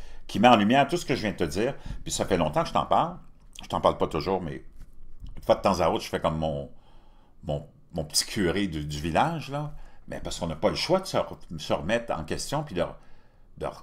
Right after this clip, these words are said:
de parler des vraies affaires. Hier, le sénateur Johnson aux États-Unis, mais on peut extrapoler parce que ça, c'est le problème de l'Occident.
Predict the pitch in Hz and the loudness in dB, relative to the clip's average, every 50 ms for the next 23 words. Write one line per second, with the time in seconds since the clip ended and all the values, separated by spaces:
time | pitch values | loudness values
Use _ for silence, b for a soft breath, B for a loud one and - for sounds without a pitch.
0 | - - - - - - 147 127 113 147 185 160 113 85 85 85 78 85 69 - | -12 -8 -6 0 6 8 8 8 10 8 6 6 6 2 2 0 0 -2 -2 -2
1 | - 85 73 52 - - - - - - - - - - - - - - - - | -2 -2 -2 -2 -6 -10 -16 -18 -20 -20 -18 -18 -18 -18 -14 -14 -14 -14 -14 -16
2 | - - - - - - - - - - - - - - - - - 92 92 104 | -16 -16 -16 -16 -16 -16 -16 -14 -14 -14 -14 -14 -16 -16 -16 -12 -6 0 4 6
3 | 123 151 185 196 202 175 - - - b b b b b b b b b b b | 8 8 8 6 4 2 -2 -6 -12 b b b b b b b b b b b
4 | - - - - - - - - - - - - - - - - - - - - | -20 -20 -20 -20 -20 -20 -20 -18 -18 -18 -18 -20 -20 -20 -20 -20 -20 -20 -20 -20
5 | - - - - - - - - - - - - - - - - - - - - | -18 -18 -16 -16 -16 -16 -18 -18 -18 -20 -20 -20 -20 -20 -20 -20 -20 -20 -20 -20
6 | _ - - - - - - - - - - - - - - - - - - - | _ -20 -20 -20 -18 -16 -14 -14 -14 -14 -16 -18 -20 -20 -20 -20 -20 -20 -20 -12
7 | - 78 80 82 80 80 80 78 78 73 73 - - 127 143 139 - - 147 160 | -6 -2 0 0 2 2 2 0 -2 -2 -2 -2 0 2 2 2 6 6 6 6
8 | - - 139 147 135 - - 165 170 151 101 78 85 82 - 95 80 73 131 170 | 6 4 2 2 2 2 0 -2 -2 -2 -2 -4 -4 -4 -2 -2 -2 -2 -2 0
9 | 175 127 90 - 214 233 233 - - 185 180 - 139 104 113 175 175 - - - | 0 0 2 2 2 2 0 4 4 6 6 8 8 6 6 6 4 4 2 0
10 | - 104 - - 196 - - 120 104 92 - - 113 110 113 151 170 147 98 78 | -2 -2 -2 -2 -2 0 2 4 4 4 4 4 4 4 4 2 0 0 0 2
11 | 78 92 87 - - - - 71 69 82 80 76 65 | 4 4 2 2 0 -2 -2 0 0 0 2 0 0